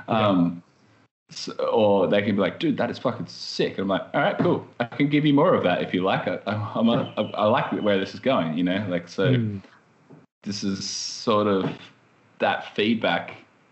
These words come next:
Speaker 2: is, I mean, it's, it's hard 'cause your butt gets hurt <laughs> pretty,
Speaker 1: <laughs>
Speaker 2: pretty bad sometimes, you know, when you,
Speaker 1: Yeah.
Speaker 2: when you,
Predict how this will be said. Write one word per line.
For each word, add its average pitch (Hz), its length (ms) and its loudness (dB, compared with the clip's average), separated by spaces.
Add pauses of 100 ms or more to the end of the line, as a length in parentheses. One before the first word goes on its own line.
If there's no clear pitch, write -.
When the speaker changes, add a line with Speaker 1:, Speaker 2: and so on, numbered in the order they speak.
(260)
Speaker 2:
is, - 720 -6 (440)
I 123 40 2
mean, 143 140 4
it's, - 220 -4 (200)
it's - 140 -8
hard 139 340 0
'cause 101 120 -6
your - 140 -8
butt - 240 -2
gets - 220 -4
hurt 87 280 -2 (240)
<laughs> - 680 -16
pretty, 135 320 0 (400)
Speaker 1:
<laughs> - 160 -12
Speaker 2:
pretty 117 180 4
bad 113 320 2
sometimes, 101 680 2
you 107 60 0
know, 95 120 -2
when 104 200 0
you, 92 140 -2 (260)
Speaker 1:
Yeah. 107 220 0
Speaker 2:
when 107 100 2
you, 101 180 2